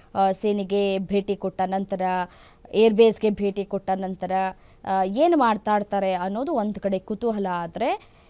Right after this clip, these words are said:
ಏರ್ ಬೇಸ್‌ಗೆ ಭೇಟಿ ಕೊಟ್ಟು ಆ ನಂತರ ಅಲ್ಲಿ, ಆ, ಸೇನೆಯಲ್ಲಿ ಕರ್ತವ್ಯವನ್ನ ನಿರ್ವಹಿಸ್ತಾ ಇರ್ತಾರಲ್ಲ, ಅವರನ್ನೂ ಕೂಡ ಉದ್ದೇಶಿಸಿ ಕೂಡ ಮಾತನಾಡ್ಲಿಕ್ಕಿದ್ದಾರೆ. ಶಭಾಷ್ ಕೂಡ ಹೇಳಲಿಕ್ಕಿದ್ದಾರೆ.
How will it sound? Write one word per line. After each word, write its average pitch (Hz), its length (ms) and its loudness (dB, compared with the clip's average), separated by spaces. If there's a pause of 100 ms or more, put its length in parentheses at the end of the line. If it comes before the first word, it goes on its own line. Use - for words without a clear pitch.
(140)
ಏರ್ 233 240 2
ಬೇಸ್‌ಗೆ 277 360 4
ಭೇಟಿ 226 340 0
ಕೊಟ್ಟು 262 440 -4
ಆ 208 280 0
ನಂತರ 226 400 -2 (100)
ಅಲ್ಲಿ, 220 420 0 (340)
ಆ, 202 60 -4 (840)
ಸೇನೆಯಲ್ಲಿ 262 520 4
ಕರ್ತವ್ಯವನ್ನ 226 720 2
ನಿರ್ವಹಿಸ್ತಾ 208 640 2
ಇರ್ತಾರಲ್ಲ, 196 440 -2 (120)
ಅವರನ್ನೂ 233 500 4
ಕೂಡ 262 260 2 (160)
ಉದ್ದೇಶಿಸಿ 208 580 0
ಕೂಡ 214 200 -2
ಮಾತನಾಡ್ಲಿಕ್ಕಿದ್ದಾರೆ. 202 1300 0
ಶಭಾಷ್ 220 600 2
ಕೂಡ 240 220 0
ಹೇಳಲಿಕ್ಕಿದ್ದಾರೆ. 208 1040 0